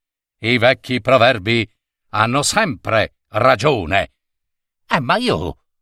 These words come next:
sono nero lo stesso, ripeté il gatto. Per la sorpresa e per l'amarezza,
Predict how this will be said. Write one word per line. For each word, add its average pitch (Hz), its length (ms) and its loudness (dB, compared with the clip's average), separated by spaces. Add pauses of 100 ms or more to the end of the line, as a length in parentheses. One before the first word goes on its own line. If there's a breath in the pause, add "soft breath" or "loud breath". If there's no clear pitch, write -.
(140)
sono 143 420 0
nero 127 280 2
lo 156 140 4
stesso, 170 800 2 (540)
ripeté 127 640 0
il 131 320 2
gatto. 131 720 -2 (1000)
Per 127 280 0
la 135 160 2
sorpresa 135 1000 2 (560)
e 127 160 -2
per 139 220 0
l'amarezza, 139 1000 2